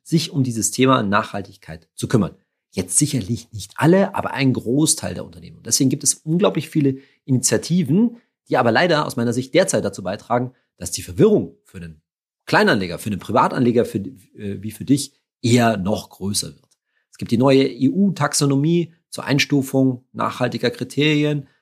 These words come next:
Da wird sich wahnsinnig viel tun in den nächsten Jahren und wir von Finanztipp bleiben natürlich da dran. Das heißt, wir werden versuchen, unsere Kriterien für nachhaltige Geldanlagen da weiterhin zu verbessern. Im Moment sehen wir einfach keine Alternativen.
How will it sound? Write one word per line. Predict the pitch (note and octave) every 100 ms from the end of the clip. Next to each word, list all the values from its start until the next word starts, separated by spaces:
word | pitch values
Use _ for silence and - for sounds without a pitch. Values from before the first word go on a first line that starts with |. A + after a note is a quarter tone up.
| _ _
Da | - G2+
wird | D#3
sich | C3 -
wahnsinnig | C3+ F3 D3 C3
viel | - A2+
tun | - G3
in | D#3 G#2+
den |
nächsten | G#2+ A2+ -
Jahren | G2+ C#3
und | D3 A#2+ F#2+
wir | D3 E3+
von | E3
Finanztipp | A2+ G2+ E2+ - F#2 - -
bleiben | G2 F#2 A#2 A#2 A#2
natürlich | A2+ F#2+ - F#2 F2 -
da | -
dran. | - D#2+ D#2+ - _ _
Das | - -
heißt, | B2+ D3 - _ _
wir | - F2
werden | B2 A#2+
versuchen, | F2+ E2+ F3 - D3+ D3+
unsere | G2 F#2 E2+ E2+
Kriterien | - - - C3+ D3+ C#3+ B2+
für | F2+
nachhaltige | F#2+ - G2+ E2+
Geldanlagen | F#2+ G2 F2+ G2+ G2+ - _
da | - F#2
weiterhin | E2 A2 - F#2 A2+ A#2 _
zu | - -
verbessern. | F#2+ A2 C3 D#3+ D#3 -
Im |
Moment | A2 A2 A#2+
sehen | A#2+ A#2+
wir | A#2
einfach | D#2 F#2 -
keine | - F2+ -
Alternativen. | E2+ E2+ D#2+ - D#3 F#3+ G#3+